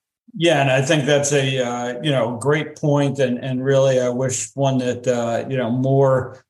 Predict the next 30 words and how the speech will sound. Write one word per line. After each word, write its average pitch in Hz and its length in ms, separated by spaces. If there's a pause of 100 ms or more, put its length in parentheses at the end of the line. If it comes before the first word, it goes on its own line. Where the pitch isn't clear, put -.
(120)
uh, 123 300
healthcare 139 520
practitioners 127 920
thought 165 280
about 123 560
is 123 380
that, 123 280
you 170 80
know, 131 320 (180)
there 170 160
is 190 160
no 160 220
one 147 320
right 139 260
treatment 135 560
for 123 220
everyone. 123 560
There 123 160
are, 123 160
you 139 60
know, 123 220
things 147 340
have 139 240
to 151 100
be 139 180
tailored. 123 600
We 127 100
have 120 220
to 143 100
be, 135 340